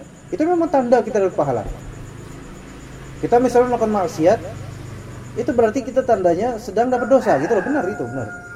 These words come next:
Tetapi yang salah adalah menafikan sebab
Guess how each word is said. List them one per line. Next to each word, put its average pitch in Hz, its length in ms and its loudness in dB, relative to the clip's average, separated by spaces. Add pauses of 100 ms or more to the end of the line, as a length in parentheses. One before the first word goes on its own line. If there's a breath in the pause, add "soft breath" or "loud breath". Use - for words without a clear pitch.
(240)
Tetapi 190 320 2
yang 240 140 6
salah 196 260 2
adalah 120 400 0 (1000)
menafikan 190 640 0
sebab 185 580 0